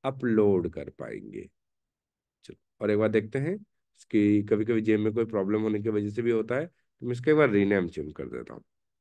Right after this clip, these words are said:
अंडरटेकिंग बोल देता हूँ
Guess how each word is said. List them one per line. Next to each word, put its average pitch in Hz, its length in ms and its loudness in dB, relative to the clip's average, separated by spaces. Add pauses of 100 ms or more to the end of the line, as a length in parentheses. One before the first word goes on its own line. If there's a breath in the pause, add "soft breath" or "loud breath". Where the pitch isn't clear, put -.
(1700)
अंडरटेकिंग 95 640 0
बोल 64 140 -10
देता - 280 -16
हूँ - 60 -20